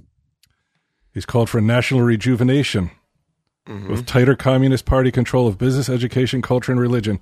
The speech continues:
Speaker 1: And these are the, like, th-, this is the country that if you're like, "Yeah, man, the fucking vi-, the virus came from China," like, "You're a fucking racist, man."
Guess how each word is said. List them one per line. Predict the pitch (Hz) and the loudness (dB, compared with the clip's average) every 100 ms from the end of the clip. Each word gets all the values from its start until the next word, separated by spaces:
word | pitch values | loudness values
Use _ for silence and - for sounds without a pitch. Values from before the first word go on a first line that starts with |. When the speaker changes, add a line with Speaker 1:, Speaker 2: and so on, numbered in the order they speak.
| - - - - | -8 -20 -12 -2
Speaker 1:
And | 127 | 0
these | 233 | 2
are | 269 | 2
the, | 247 | 0
like, | 151 170 143 143 | -2 -2 -2 -4
th-, | 165 120 | -4 -4
this | 127 180 226 | -2 -2 0
is | 190 | -2
the | - | -2
country | - 147 135 135 | -2 -2 0 0
that | 117 113 | 0 0
if | 117 | -2
you're | 127 120 | 0 -2
like, | 117 113 127 | -2 -4 -2
"Yeah, | 131 | -2
man, | 107 95 95 | -2 -2 -2
the | 98 | -4
fucking | 120 110 110 107 98 | -4 -4 -2 -2 -4
vi-, | - 107 107 107 | -4 -4 -4 -4
the | 101 | -2
virus | 110 113 110 - | 0 2 0 -2
came | - 113 | 0 0
from | 101 95 | 0 -4
China," | - 110 104 95 - - | -2 -2 0 -4 -4 0
like, | 160 | 4
"You're | 330 294 | 4 2
a | |
fucking | - 302 - 226 | 2 0 2 0
racist, | 254 262 214 226 165 | 2 2 0 -2 -2
man." | 240 220 202 190 190 190 | 0 2 2 2 0 -2